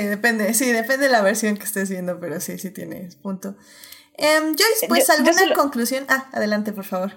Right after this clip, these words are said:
Speaker 2: Sí. <laughs> No, justo eso que, bueno, algo que, es que estoy tratando de pensar, tal vez hoy, no sé, en los últimos cinco años, no tengo ninguna, ningún ejemplo,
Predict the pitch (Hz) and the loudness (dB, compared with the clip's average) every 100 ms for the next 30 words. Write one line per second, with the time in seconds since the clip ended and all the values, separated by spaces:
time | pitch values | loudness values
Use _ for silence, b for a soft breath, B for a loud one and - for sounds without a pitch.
0 | - - - 247 247 - 240 302 285 B | -14 -20 0 2 2 2 4 4 2 B
1 | B B - 277 285 285 - 262 240 254 | B B 2 4 4 0 4 4 6 4
2 | - 349 - 214 196 180 185 b b b | 4 2 2 4 4 4 0 b b b
3 | _ _ - 240 247 240 240 262 247 208 | _ _ -4 2 6 6 4 2 2 0
4 | - _ - 247 320 320 330 294 285 285 | 0 _ 0 0 2 2 2 4 4 4
5 | 294 294 - 220 220 226 254 B B - | 4 4 4 2 4 2 2 B B 2
6 | 247 277 339 - _ - 214 240 240 220 | 4 6 4 0 _ 4 6 6 4 2
7 | - - 226 214 226 247 247 - - - | 2 0 0 -2 -2 0 0 -2 -8 -6
8 | 220 214 214 247 - - _ 220 208 208 | 0 4 4 2 -4 -10 _ -2 -2 0
9 | 214 202 185 185 190 196 190 170 175 190 | 0 0 0 -2 0 0 2 0 -2 -6
10 | - - 214 220 208 220 247 220 240 269 | -10 0 2 2 2 2 0 -2 -2 -4